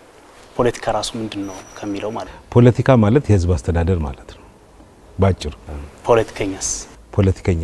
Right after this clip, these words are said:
Speaker 2: ማለት አስተዳዳሪ፣ የህዝብ አስተዳዳሪ ማለት ነው።
Speaker 1: ፖለቲከኛ የህዝብ አስተዳዳሪ ከሆነ የራሱን ጥቅም ገለል አድርጎ የህዝብን እንዲሰማ ወይም ደግሞ የህዝብን ጥቅም ለማስከበር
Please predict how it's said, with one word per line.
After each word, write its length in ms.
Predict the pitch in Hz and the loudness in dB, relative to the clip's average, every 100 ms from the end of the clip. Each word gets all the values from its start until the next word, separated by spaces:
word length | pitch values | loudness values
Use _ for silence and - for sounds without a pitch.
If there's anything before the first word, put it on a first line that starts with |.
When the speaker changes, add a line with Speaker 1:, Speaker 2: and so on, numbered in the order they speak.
| 80 | -4
Speaker 2:
ማለት 320 | 82 120 160 - - | -2 -2 -2 -8 -6
አስተዳዳሪ፣ 560 | 107 - 98 87 80 76 | -4 0 0 0 -2 2
የህዝብ 260 | 98 101 | 2 4
አስተዳዳሪ 520 | 87 - 78 71 76 90 | 2 -2 -6 -6 -6 -4
ማለት 300 | 147 71 65 | -4 -6 -14
ነው። 100 | - - - - - | -20 -20 -20 -20 -10
Speaker 1:
ፖለቲከኛ 520 | - 117 110 - 107 117 175 - - - - - - - | 0 2 2 -2 -2 -2 -4 -8 -20 -20 -20 -20 -20 -16
የህዝብ 260 | - 117 113 | -6 -2 0
አስተዳዳሪ 440 | 117 - 117 113 113 | -2 -2 -4 -2 -4
ከሆነ 260 | - 123 175 - - - - - - - - - - | -2 -2 -2 -8 -20 -20 -20 -20 -20 -20 -20 -20 -10
የራሱን 400 | 117 120 120 - | 0 2 2 -2
ጥቅም 260 | 127 - 311 - - | -4 -6 -8 -8 -8
ገለል 280 | 107 113 120 | 2 4 6
አድርጎ 260 | 110 107 104 185 - - - - - - - | 4 2 -2 -2 -4 -20 -20 -20 -20 -20 -6
የህዝብን 440 | 110 110 98 143 185 - - - - - | -2 -2 -2 -2 -4 -14 -20 -20 -20 -10
እንዲሰማ 420 | 104 107 117 107 139 | -8 -4 -4 -2 -4
ወይም 180 | 123 101 | -4 -4
ደግሞ 180 | 101 107 | -4 -4
የህዝብን 340 | 120 107 110 123 | -2 -2 -2 -4
ጥቅም 200 | - 117 | -4 -6
ለማስከበር 600 | 104 107 - - 101 147 | -6 -8 -8 -8 -2 -2